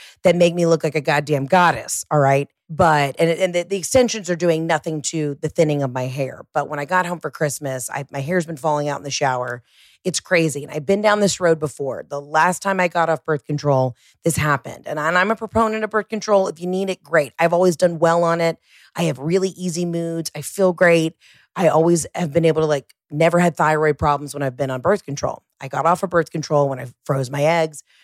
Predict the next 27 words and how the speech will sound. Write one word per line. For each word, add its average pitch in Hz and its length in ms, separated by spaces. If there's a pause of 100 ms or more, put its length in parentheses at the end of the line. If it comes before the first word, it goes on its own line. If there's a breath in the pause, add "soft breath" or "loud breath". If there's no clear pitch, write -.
(280 soft breath)
Y'all 180 220
know 156 340
I - 120
talk 151 200
about 147 200
it 143 80
in 143 80
the 143 40
show, 135 380
what 135 160
a 139 60
fucking 143 320
crazy 135 580
situation 139 500
that 123 200
was 123 120
for - 120
me. - 180 (480 soft breath)
Anyways, 220 600
I 175 40
basically 190 800 (400)
froze 240 400
my 233 160
eggs. 165 460
I - 20
was 156 160
on 143 120